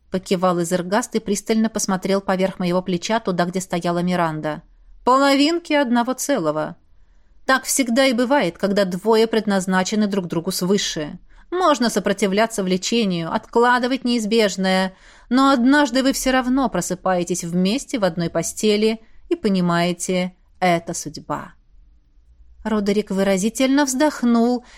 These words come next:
и Изергаст, склонив голову, начал читать ритуальные молитвы. Он призывал по очереди богов каждой стихии, и его голос звучал выразительно и гулко, несясь над ночными джунглями к звёздному небу.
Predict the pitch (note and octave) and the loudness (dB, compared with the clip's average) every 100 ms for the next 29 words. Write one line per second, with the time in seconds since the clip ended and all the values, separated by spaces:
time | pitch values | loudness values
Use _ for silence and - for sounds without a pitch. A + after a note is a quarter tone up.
0 | - C#4 C4+ G3+ G#3 G3+ G3+ G#3+ - G3+ | -6 -2 0 0 0 0 -2 -4 -4 0
1 | G3 F#3+ F#3 A#3 D4 C#4 A#3 G3+ G3 F#3+ | 0 0 0 2 2 2 2 0 -2 -4
2 | F#3 - G#3 A#3+ B3+ - E3+ D#3+ E3+ F3 | -6 -2 -2 0 -4 -2 -2 -2 -2 -2
3 | F3+ F3 D#3+ E3 D3 D3 F3 _ - - | -2 -2 -4 -6 -10 -10 -14 _ -20 -20
4 | - - F4+ F4 D#4+ A3+ C4 B3 B3 - | -20 0 0 2 2 2 2 2 0 2
5 | G#3+ A#3+ A#3+ G#3+ G3 F#3+ G3 G3+ A3+ - | 0 0 0 -2 0 2 0 0 -4 0
6 | G3+ F#3 F#3 - G#3 - C#4+ C4+ C4 B3 | -2 0 -4 -2 -4 -2 0 0 0 0
7 | G#3+ A3 A3+ G#3 A#3+ A3 F#3 F#3+ G3 A3+ | 2 2 0 2 2 2 -2 -2 -2 0
8 | A3 F#3+ G3 F#3+ G3+ C#4+ D4 C4+ C4+ G#3+ | 0 2 2 2 2 2 2 0 0 0
9 | G#3+ D4+ C4+ A3 F#3+ F3+ - - - G#3 | 2 4 4 2 0 -2 -4 -20 -6 0
10 | G#3+ - A3 G#3+ G#3 F#3 F#3 - G3 F#3 | 2 2 0 2 0 0 0 0 0 0
11 | F3 F3 A#3+ A#3 A3+ A3 G#3 E3 D#3+ D#3+ | 0 2 2 2 0 0 0 -2 -2 -2
12 | E3+ E3+ E3+ D#3+ D3+ D3+ E3+ | -2 -2 -2 -2 -4 -8 -10